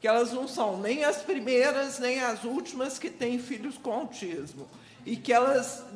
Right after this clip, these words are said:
desenvolvam até a demanda delas, é, é, troquem experiências, eu acho que isso pode ser, sim, um,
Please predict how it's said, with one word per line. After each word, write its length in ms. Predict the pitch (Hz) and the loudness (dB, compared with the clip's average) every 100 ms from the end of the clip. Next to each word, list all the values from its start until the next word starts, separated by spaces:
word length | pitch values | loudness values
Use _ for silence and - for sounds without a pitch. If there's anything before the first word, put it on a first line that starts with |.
| 196 | -6
desenvolvam 1080 | 285 320 320 - 226 240 214 190 175 180 190 | -4 -2 -4 -4 6 8 10 8 2 -2 -4
até 260 | 196 285 | -2 0
a 100 | 285 | 2
demanda 760 | 392 381 269 240 247 285 277 277 | 0 -2 -2 2 2 2 0 -2
delas, 880 | - 202 185 175 165 165 143 - - - - - - | -2 -2 0 0 0 -2 -4 -8 -12 -18 -20 -14 -6
é, 80 | |
é, 840 | 202 170 - 214 202 202 196 196 - | -2 -2 -2 -4 -2 -2 -4 -8 0
troquem 600 | 247 262 311 302 - 277 | 4 6 4 2 -2 -6
experiências, 1080 | 330 - 262 208 208 202 240 254 262 247 247 | -8 -2 0 0 0 -2 -2 -4 -6 -8 -4
eu 180 | 233 214 | -2 0
acho 280 | 226 - | -2 -4
que 100 | - | -8
isso 340 | 254 247 - 302 | -8 -8 -8 -8
pode 460 | - 233 233 226 - | -2 0 0 -4 -8
ser, 360 | - 233 277 | -4 -2 -2
sim, 520 | 233 240 247 247 339 - - - - - - | -6 -8 -4 -2 -2 -8 -14 -18 -18 -20 -10
um, 420 | 214 247 277 277 | -2 -2 -2 -4